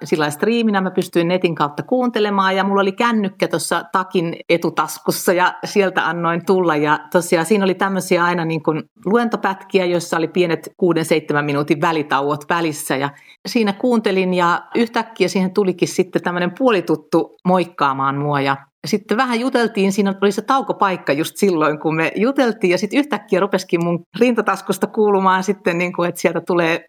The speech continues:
taas niin kuin ääntä ja rupesi luennot sieltä pyörähtämään. Ja sitten mä sanoinkin hänelle, että, että mä tässä kuuntelin yhtä ohjelmaa ja, ja että mä laitan tän nyt kiinni, että pystytään juttelemaan. Niin sitten hän sanoikin siinä, että,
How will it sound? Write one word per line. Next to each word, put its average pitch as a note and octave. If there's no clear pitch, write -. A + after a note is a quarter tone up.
taas D#3+
niin D3+
kuin D#3
ääntä G3+
ja D#3+
rupesi E3
luennot F#3
sieltä D#3
pyörähtämään. D3
Ja D3
sitten F#3+
mä F3
sanoinkin F#3+
hänelle, E3+
että, D#3+
että E3
mä F#3+
tässä -
kuuntelin G#3
yhtä G3
ohjelmaa F#3
ja, E3
ja D#3+
että E3
mä D#3+
laitan E3
tän E3+
nyt F#3
kiinni, F#3
että E3+
pystytään E3
juttelemaan. F3+
Niin E3
sitten -
hän B3
sanoikin A3+
siinä, F3+
että, E3+